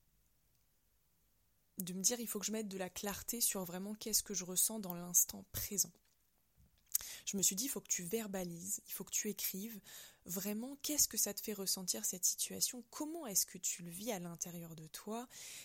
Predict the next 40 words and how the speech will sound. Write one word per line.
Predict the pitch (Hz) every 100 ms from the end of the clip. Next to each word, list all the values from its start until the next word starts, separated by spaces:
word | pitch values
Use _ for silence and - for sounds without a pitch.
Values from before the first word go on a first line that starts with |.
| -
quelles | - 254
sont | - 285
les | 220 185
insécurités | 208 214 220 - 220 208 -
qui | 196 -
ressortent, | 185 202 - 247 240 - - - -
quelle | - 233
est | 208
ta | 185
perception, | 170 202 190 - 220 - - 240 240 - - - - 180
euh, | 175 170 _
pose | 277 294
des | 202 208
mots | 202 208 240 285 285
parce | 196 190 -
que, | - 220
bah, | 185 180
encore | 175 202 190
une | 175
fois, | - - 214 220
plus | - 247
tu | - 214
mets | 196
de | 175
la | 180
conscience | 175 - 226 - 233 220
sur | - 196
quelque | 202 190 202
chose, | - 202 - -
plus | - 294
tu | 285 220
le | 196
fais | -
sortir | 190 - - - 247 - - 233 226
de | 196 185
toi | - 220 214 - - - -
dans | 202 196
les | 180
moindres | 180 196 220 269 285 277 220 202
détails, | 196 190 208 226 277 226